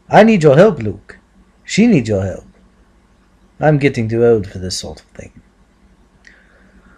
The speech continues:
Look, I, I can't get involved. I've got work to do. It's not that I like the Emperor. I hate it.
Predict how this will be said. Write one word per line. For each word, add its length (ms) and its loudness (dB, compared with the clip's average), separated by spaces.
Look, 340 4
I, 120 0
I 300 -8
can't 260 -2
get 100 -4
involved. 560 -2
I've 160 -2
got 160 4
work 280 0
to 80 -4
do. 340 -4
It's 360 -10
not 220 6
that 80 6
I 60 8
like 400 6
the 160 2
Emperor. 280 4
I 180 6
hate 360 2
it. 220 -4